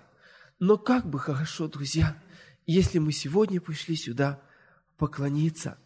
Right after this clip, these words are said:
Пусть у нас много друзей, но пришли поклониться. Это дорого, друзья.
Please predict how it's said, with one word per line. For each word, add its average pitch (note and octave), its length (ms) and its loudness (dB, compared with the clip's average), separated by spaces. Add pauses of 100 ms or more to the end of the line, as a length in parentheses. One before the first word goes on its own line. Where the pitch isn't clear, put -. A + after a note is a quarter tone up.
(480)
Пусть C4+ 240 4
у G#3 40 0
нас F3+ 240 0
много F3 260 4
друзей, D3 720 2 (540)
но C3+ 160 -2
пришли C3 320 -6
поклониться. C3+ 800 -8 (460)
Это C3+ 220 0
дорого, C3+ 500 0
друзья. C#3+ 520 -6